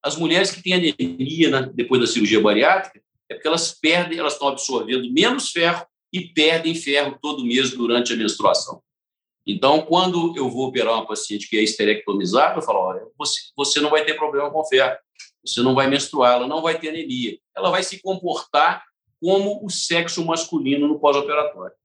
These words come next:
Quando elas desenvolvem anemia, são mulheres mais jovens, eu recomendo muito o uso do Mirena, daquele dil tipo Mirena,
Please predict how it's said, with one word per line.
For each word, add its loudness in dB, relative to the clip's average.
Quando 4
elas 2
desenvolvem -2
anemia, 0
são -4
mulheres 2
mais 0
jovens, 0
eu 2
recomendo 2
muito -2
o -6
uso -2
do 0
Mirena, 4
daquele -6
dil -6
tipo -10
Mirena, 2